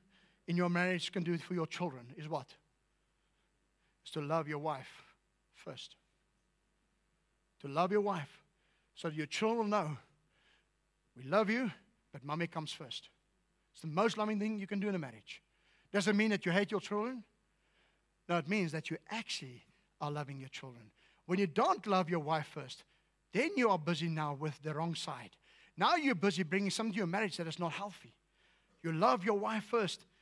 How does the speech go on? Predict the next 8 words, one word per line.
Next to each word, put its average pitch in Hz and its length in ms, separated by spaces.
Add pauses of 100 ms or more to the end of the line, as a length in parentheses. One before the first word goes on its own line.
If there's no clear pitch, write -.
(260)
That's 175 160
the 170 80
same 226 440
condition, 208 480
the 151 100
same 208 260
context 196 460
here. 143 200